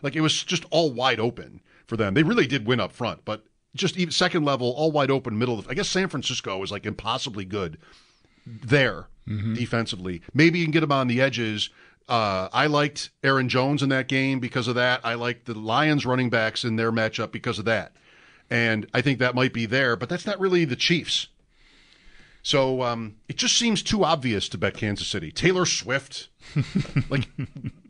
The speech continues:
Speaker 1: it just seems too obvious. The Niners were the better team all year.
Speaker 2: Yeah.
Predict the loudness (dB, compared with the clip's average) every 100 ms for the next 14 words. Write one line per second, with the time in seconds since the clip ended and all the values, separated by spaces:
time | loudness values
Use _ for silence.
0 | -16 _ _ -8 -2 0 2 2 2 2
1 | 4 2 2 4 4 4 2 2 2 4
2 | 2 2 2 0 4 4 4 0 -4 -4
3 | -10 _ -10 -10